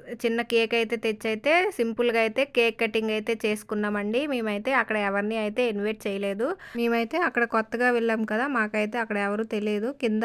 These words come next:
ఓనర్ వాళ్ళే ఉంటారు, వాళ్ళు కూడా లేరండి, వేరే ఊరు అయితే వెళ్ళిపోయారు.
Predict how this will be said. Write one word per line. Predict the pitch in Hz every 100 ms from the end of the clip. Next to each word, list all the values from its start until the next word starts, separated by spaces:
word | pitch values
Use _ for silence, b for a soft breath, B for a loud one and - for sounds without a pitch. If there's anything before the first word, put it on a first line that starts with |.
| 220
ఓనర్ | 208 214 220 220
వాళ్ళే | 214 214 220
ఉంటారు, | 208 196 202 202 269
వాళ్ళు | 254 208 214
కూడా | 208 220 240
లేరండి, | 226 208 208 208 220
వేరే | 285 226 214 214 202
ఊరు | 214 214 214
అయితే | 208 208 277
వెళ్ళిపోయారు. | 285 208 208 214 196 196